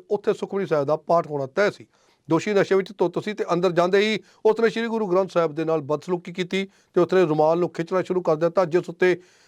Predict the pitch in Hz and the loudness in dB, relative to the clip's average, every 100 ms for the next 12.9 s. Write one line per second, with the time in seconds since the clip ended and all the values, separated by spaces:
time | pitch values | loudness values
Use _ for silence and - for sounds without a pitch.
0 | _ _ 175 202 214 214 254 226 226 208 | _ _ 4 4 6 2 2 2 2 2
1 | 208 175 160 143 131 123 107 - _ _ | 0 0 -2 -2 -4 -6 -10 -18 _ _
2 | - 175 165 170 175 170 180 190 196 _ | -2 0 2 2 2 2 4 4 2 _
3 | _ - 123 - 202 196 202 202 196 196 | _ -18 -8 0 0 4 4 4 2 2
4 | 175 156 - 165 180 165 202 196 - 175 | 2 0 0 0 0 -2 -4 -6 -2 -2
5 | - 214 - 165 202 202 - 214 269 170 | -2 -8 -2 0 0 -2 -2 0 0 0
6 | 165 156 160 160 156 160 185 - _ - | -2 0 -2 0 2 2 2 -2 _ 0
7 | 190 196 180 185 156 170 175 165 _ _ | 4 4 4 2 2 -2 -2 -4 _ _
8 | _ 156 175 190 202 160 165 160 151 147 | _ -2 0 0 0 0 0 0 -2 -2
9 | - 165 190 190 208 - _ - 151 180 | -2 2 2 4 0 -2 _ -2 0 2
10 | 240 220 226 240 240 233 - 202 208 175 | -2 2 2 4 2 0 2 2 2 -4
11 | 185 175 - 170 170 151 156 175 170 151 | -6 -6 -6 -4 -2 0 2 2 0 -4
12 | 147 135 156 151 143 131 123 117 165 | -4 -8 -6 -6 -6 -8 -10 -2 -2